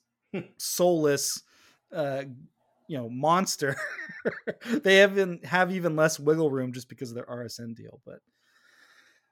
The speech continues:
Speaker 2: all right, so that, that corners us, Doug. We've got no other questions to exhaust. We've got to make a prediction. What will the Giants, how will they perform in twenty twenty-three? What will be their final record? Oh, let me
Speaker 1: Uh,
Speaker 2: add an exception here.
Speaker 1: okay.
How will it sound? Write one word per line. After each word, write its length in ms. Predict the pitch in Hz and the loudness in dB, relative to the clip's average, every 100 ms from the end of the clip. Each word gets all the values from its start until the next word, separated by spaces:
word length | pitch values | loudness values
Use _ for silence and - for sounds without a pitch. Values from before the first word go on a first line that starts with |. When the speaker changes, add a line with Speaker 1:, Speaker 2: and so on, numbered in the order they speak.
| _ | _
Speaker 2:
all 60 | 170 | 6
right, 240 | 156 131 | 6 4
so 120 | - 165 | 0 4
that, 360 | 175 175 202 | 4 4 -2
that 280 | 165 170 170 _ | 2 2 0 _
corners 440 | - 190 190 160 131 | -6 0 2 2 0
us, 140 | 127 | -2
Doug. 280 | - 147 139 | 2 4 4
We've 240 | 139 131 | 0 -6
got 180 | 147 135 | -4 -2
no 200 | 147 170 | 0 2
other 180 | 175 175 | 2 2
questions 500 | 170 151 151 151 139 | 0 -2 -2 -6 -6
to 120 | - | -6
exhaust. 480 | 139 117 147 131 - | -6 -2 -2 -2 -6
We've 160 | 135 120 | -12 -4
got 320 | 143 143 - | -4 -4 -6
to 100 | 147 | -8
make 240 | 143 135 | -6 -6
a 60 | 135 | -8
prediction. 680 | 131 131 135 135 - 120 117 | -8 -8 -6 -8 -8 -8 -6
What 240 | 127 147 147 | -2 -2 -2
will 140 | 143 143 | -4 -2
the 100 | 143 | -4
Giants, 580 | 139 135 135 131 - - - | -4 -6 -6 -6 -10 -14 -16
how 240 | - 147 | -2 2
will 100 | 156 | 2
they 120 | 147 143 | 2 0
perform 420 | 143 - 147 139 | -2 -4 -4 -4
in 80 | 127 | -6
twenty 260 | - 139 | -6 -6
twenty-three? 520 | 135 135 131 127 127 | -6 -8 -10 -8 -10
What 220 | 117 123 135 | -8 -8 -8
will 100 | 127 | -8
be 100 | 131 | -8
their 140 | 120 | -8
final 300 | - 120 123 117 | -12 -16 -16 -16
record? 360 | 113 - 117 _ _ _ _ _ _ _ _ _ _ _ _ - | -18 -20 -20 _ _ _ _ _ _ _ _ _ _ _ _ 6
Oh, 160 | 175 | 6
let 220 | 139 143 151 | 8 6 6
me 120 | 208 | 6
Speaker 1:
Uh, 40 | |
Speaker 2:
add 80 | 196 | 4
an 140 | 180 - | 2 0
exception 460 | 202 185 214 208 170 | -2 4 4 4 2
here. 160 | 135 117 | 0 -2
Speaker 1:
okay. 160 | 131 | -8